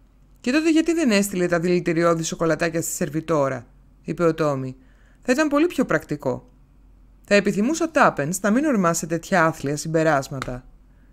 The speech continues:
«Εικασίες κάνω», είπε με μια υπερβολική δόση αξιοπρέπειας. «Πάντως, φίλε μου, είναι η πρώτη σου κορίντα για να δούμε όταν θα βρίσκεσαι για είκοσι λεπτά στην αρένα». Ο Τόμι της εξφενδώνησε το μαξιλαράκι της καρέκλας του.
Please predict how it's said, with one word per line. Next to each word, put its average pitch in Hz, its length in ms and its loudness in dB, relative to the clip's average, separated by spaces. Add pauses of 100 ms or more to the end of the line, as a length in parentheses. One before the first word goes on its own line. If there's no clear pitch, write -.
(540)
«Εικασίες 214 540 4
κάνω», 151 500 0 (340)
είπε 180 180 0
με 180 120 2
μια 175 160 2
υπερβολική 170 600 0
δόση 165 260 0
αξιοπρέπειας. 151 880 -4 (720)
«Πάντως, 262 340 2
φίλε 233 300 2
μου, 160 280 -4
είναι 233 180 0
η 240 40 0
πρώτη 254 320 4
σου 285 140 -4
κορίντα 214 460 2
για 156 140 0
να 160 140 0
δούμε 165 440 -2
όταν 233 200 -2
θα 233 100 0
βρίσκεσαι 247 360 -2
για 208 180 0
είκοσι 240 300 -2
λεπτά 202 260 0
στην 233 220 -2
αρένα». 156 520 -2 (1200)
Ο 175 120 -2
Τόμι 220 340 4
της 202 160 -4
εξφενδώνησε 214 600 0
το 214 100 -4
μαξιλαράκι 185 600 2
της - 120 -10
καρέκλας 151 500 -2
του. - 160 -20